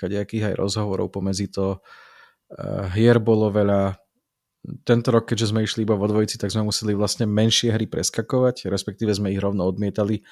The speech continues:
Myslím si, že mali sme nejakých viac ako dvesto nebuknutých hier, teda hier, ktoré nám ponúkli, ale museli sme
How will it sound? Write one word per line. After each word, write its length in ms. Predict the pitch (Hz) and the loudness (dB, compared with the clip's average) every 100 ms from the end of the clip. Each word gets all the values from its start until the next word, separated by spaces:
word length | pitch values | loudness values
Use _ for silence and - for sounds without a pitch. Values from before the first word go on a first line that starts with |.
| - - - _ - | -20 -20 -20 _ -8
Myslím 240 | 110 - | -4 -2
si, 160 | 110 113 | -2 0
že 80 | 107 | 0
mali 240 | 104 104 | 0 0
sme 160 | 101 104 | -2 -2
nejakých 480 | 104 101 - 104 98 | -2 -2 -6 -8 -2
viac 160 | 101 | -2
ako 160 | 107 - | -2 -4
dvesto 600 | 101 104 110 - - 110 | -2 2 4 2 0 -2
nebuknutých 640 | 98 95 104 - 107 - 104 | -2 -4 -6 -6 -4 -2 -2
hier, 240 | 104 107 101 | 0 -2 -2
teda 160 | - 92 | -4 -2
hier, 200 | 104 107 - | 0 0 -2
ktoré 160 | 104 | -4
nám 200 | 104 104 | -2 -2
ponúkli, 440 | - 104 104 - 104 | -4 -4 -4 -4 0
ale 120 | 98 | 0
museli 320 | 98 98 107 101 | 0 -4 -4 -4
sme 200 | 98 | -2